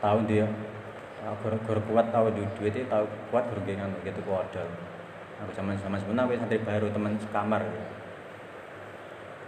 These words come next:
Terus saya pernah ngonangi dia itu jam-jam dua belas malam, kan dia kelaparan paling. Saya wis, wis turu, jane aku. Cuman aku ngelilir. Buka, buka, nganu,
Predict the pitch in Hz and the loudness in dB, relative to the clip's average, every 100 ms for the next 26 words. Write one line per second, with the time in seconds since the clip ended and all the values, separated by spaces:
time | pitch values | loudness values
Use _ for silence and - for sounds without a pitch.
0 | - 113 107 117 117 - 120 113 120 120 | -6 -4 2 4 4 4 4 4 4 4
1 | 120 120 120 107 113 113 123 117 113 - | 4 2 2 2 4 4 2 0 -2 -6
2 | - - - - - - - - - - | -10 -12 -12 -14 -14 -14 -14 -14 -14 -14
3 | - - - 101 98 104 104 101 101 104 | -14 -12 -8 -6 -2 0 0 -2 -4 -2
4 | 104 104 104 110 113 107 110 104 98 101 | 0 0 0 -2 -2 -2 4 4 6 4
5 | 101 92 87 90 101 107 101 98 101 - | 2 0 -4 -2 -2 -2 -4 -8 -10 -10
6 | - - 104 107 113 107 98 90 87 92 | -12 -6 -2 0 2 0 -4 -6 -8 -10
7 | - 101 110 104 110 110 101 98 98 95 | -6 -2 0 2 2 2 0 0 -2 -4
8 | - - - - - - - - - 101 | -6 -10 -12 -12 -12 -14 -14 -12 -12 -8
9 | 101 101 - - 101 92 98 | -4 -4 -4 -8 -4 -4 -2